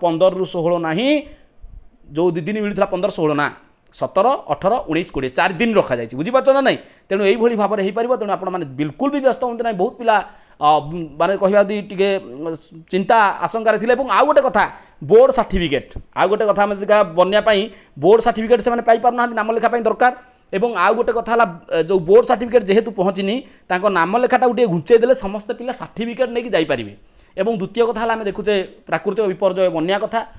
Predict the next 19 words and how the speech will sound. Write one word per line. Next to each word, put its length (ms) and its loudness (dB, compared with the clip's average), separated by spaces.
ଓଡ଼ିଶାକୁ, 400 -4
ମାନେ, 200 -4
ଯଦି 160 -4
ଆମେ 120 -2
କହିବା, 140 -2
ପୂର୍ବ 260 -6
ଓଡ଼ିଶା, 340 -2
ଅ, 220 -2
ବହୁତ 320 -6
ବା 120 -6
ସ୍ଥିତି 340 -4
ଆମର 220 2
ବହୁତ 300 -4
ଖରାପ 280 0
ହେଇଯାଇଛି। 340 0
ତେଣୁ 160 0
ଏସବୁକୁ 380 4
ଦୃଷ୍ଟିରେ 340 0
ରଖି, 540 0